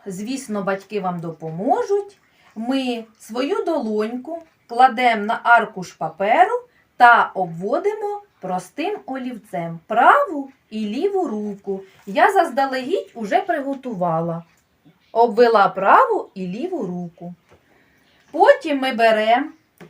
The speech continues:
пензлик, умочаємо у водичку і умочаємо у синю фарбу. І робимо контур нашим рукавичкам.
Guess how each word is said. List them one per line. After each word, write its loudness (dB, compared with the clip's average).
пензлик, 2
умочаємо 0
у 4
водичку -2
і -2
умочаємо 0
у -6
синю -6
фарбу. 2
І 0
робимо 0
контур 2
нашим -2
рукавичкам. -6